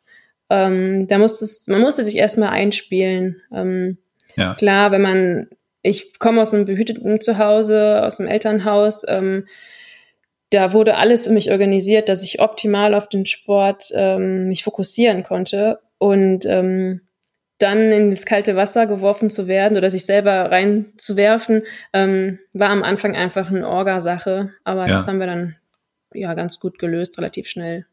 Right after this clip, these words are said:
Speaker 2: Ja, und da ist man ja nachts auch alleine so. Aber wenn man sonst ein Elternhaus gewohnt ist oder vielleicht Familie um sich hat und Freunde, dann ist man doch ein bisschen einsam, oder?
Speaker 1: Ähm, ja, wobei ich es immer schon gewohnt war, auch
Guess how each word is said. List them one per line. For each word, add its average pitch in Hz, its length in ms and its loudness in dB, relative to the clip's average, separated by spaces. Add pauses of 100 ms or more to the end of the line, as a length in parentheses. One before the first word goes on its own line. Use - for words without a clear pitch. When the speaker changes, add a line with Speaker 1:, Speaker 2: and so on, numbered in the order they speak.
Speaker 2:
Ja, 95 280 -2
und 104 320 -6
da 107 100 -2
ist 107 160 -6
man 107 100 2
ja 95 120 2
nachts 104 300 0
auch 147 160 0
alleine 87 380 0
so. 90 180 -4
Aber 98 140 -4
wenn 98 60 2
man 98 260 0
sonst 104 260 0
ein 110 80 2
Elternhaus 104 480 0
gewohnt 110 380 2
ist 127 160 0
oder 101 260 0
vielleicht - 400 -4
Familie 107 480 0
um 110 100 0
sich 107 200 0
hat 113 200 -2
und - 220 -4
Freunde, 101 400 2
dann 101 140 0
ist - 160 -4
man 101 100 2
doch 113 140 -2
ein - 20 4
bisschen 95 220 0
einsam, 82 360 -2
oder? 101 280 -4 (640)
Speaker 1:
Ähm, 254 640 2 (800)
ja, 220 540 2
wobei 226 320 2
ich 233 100 -2
es 220 120 -6
immer 240 180 2
schon 233 220 0
gewohnt 214 540 0
war, 220 640 0
auch 202 320 0